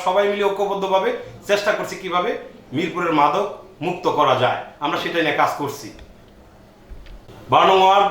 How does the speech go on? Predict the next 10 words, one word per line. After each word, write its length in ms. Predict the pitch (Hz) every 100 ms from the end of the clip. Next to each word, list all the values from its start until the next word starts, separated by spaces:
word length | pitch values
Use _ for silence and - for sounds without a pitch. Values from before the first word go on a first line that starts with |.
| - - - - -
মিরপুর 380 | 147 180 175 185
থানা 640 | 156 170 175 175 175 - - - - - - - - - - - -
যে 220 | 127 160
চাঁদাবাজিগুলির 1000 | 165 160 170 170 170 170 170 175 175 170 160
কেলেম 300 | 165 175 160
আসতেছে, 480 | 147 160 - 165
আমরা 600 | - 143 143 151 151 - -
চেষ্টা 220 | 185 190 202
করে 200 | 196 185
যাচ্ছি 580 | 160 - 175 170 170